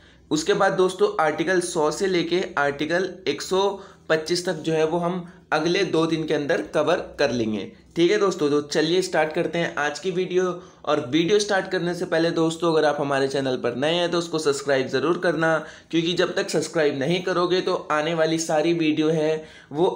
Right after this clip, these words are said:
आप तक नहीं पहुंच पाएगी। ठीक है दोस्तों, तो चैनल को सब्सक्राइब करो, वीडियो पसंद आएगी तो उसको लाइक करना और वीडियो को अपने दोस्तों में दोस्तों शेयर करना,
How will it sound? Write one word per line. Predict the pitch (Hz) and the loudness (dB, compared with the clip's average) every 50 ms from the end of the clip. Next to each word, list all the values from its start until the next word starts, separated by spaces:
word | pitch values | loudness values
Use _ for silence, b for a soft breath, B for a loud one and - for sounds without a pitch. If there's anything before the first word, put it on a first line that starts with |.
| - - | 0 2
आप | 156 151 147 156 190 | 2 2 2 0 -2
तक | 208 202 - 165 | -2 -2 -2 -4
नहीं | 160 156 156 147 143 - | -2 0 0 0 0 0
पहुंच | 127 117 113 110 | -2 -2 -2 -4
पाएगी। | - - 123 117 117 117 117 113 B B B B B B | -6 -4 -4 -4 -2 -4 -6 -8 B B B B B B
ठीक | - 160 165 208 | 0 0 4 4
है | 214 | 4
दोस्तों, | 208 202 196 - 180 | 4 4 2 0 -2
तो | - 165 | -2 -2
चैनल | 160 - 170 151 151 156 160 | -2 0 2 2 2 2 2
को | 160 175 | 0 -2
सब्सक्राइब | 170 156 135 - - 160 156 170 170 | -2 -2 -2 -2 0 0 0 0 0
करो, | - 185 180 180 185 180 | -2 -2 0 0 0 0
वीडियो | 151 156 156 156 160 160 | 0 0 0 2 0 0
पसंद | 160 147 151 156 160 156 147 | 0 -2 -2 -2 -4 -2 0
आएगी | 143 143 147 135 147 | 0 0 0 -2 -2
तो | 147 139 | -4 -4
उसको | 139 - 139 | -4 -4 -6
लाइक | 123 120 123 139 165 - - | -2 0 0 0 0 0 0
करना | 175 156 147 156 160 165 170 165 165 B B B B B B | -2 -2 -2 0 -2 -2 -2 -4 -8 B B B B B B
और | - 165 165 | -2 0 0
वीडियो | 151 160 175 170 185 208 | 2 0 0 2 4 2
को | 202 214 202 | 4 2 0
अपने | - 190 196 185 | 0 -2 -4 0
दोस्तों | 156 175 170 170 170 185 | 2 2 2 2 0 -2
में | 170 170 165 | -2 0 0
दोस्तों | 170 170 165 170 160 | 0 0 0 -2 -4
शेयर | 156 - - 156 165 175 | -4 -2 2 2 2 2
करना, | 170 185 175 165 170 165 165 165 165 | 2 -2 -2 -2 -2 -2 -2 -2 -4